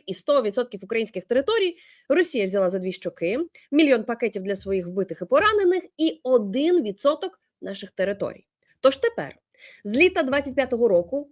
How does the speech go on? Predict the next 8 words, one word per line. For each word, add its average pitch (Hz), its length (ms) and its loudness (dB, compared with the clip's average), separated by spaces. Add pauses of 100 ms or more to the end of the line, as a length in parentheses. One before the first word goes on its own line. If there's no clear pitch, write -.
Росія 226 600 -4
дедалі 247 360 0
активніше 240 680 -4
перейшла 196 460 -4
до 240 140 2
нової 269 300 0
тактики: 190 640 -6 (200)
канючити 220 760 -4